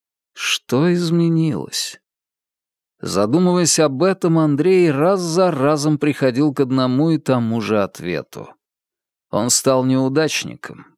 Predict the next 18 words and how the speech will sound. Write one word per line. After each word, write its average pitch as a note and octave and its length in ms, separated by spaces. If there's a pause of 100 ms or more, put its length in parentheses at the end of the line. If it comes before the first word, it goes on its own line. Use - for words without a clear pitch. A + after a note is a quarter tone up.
(120)
упустил D3 560
не C#3+ 180
то - 240
что - 240
журавля, A#2+ 720
но A#2 220
самую G2 640
распоследнюю C#3+ 840
синицу A#2+ 760 (320)
и A#2+ 80
был D#3+ 220
списан F3 480
со C#3 200
всех - 380
счетов, - 800 (480)
а D#2+ 160
всё - 340
потому, C3 680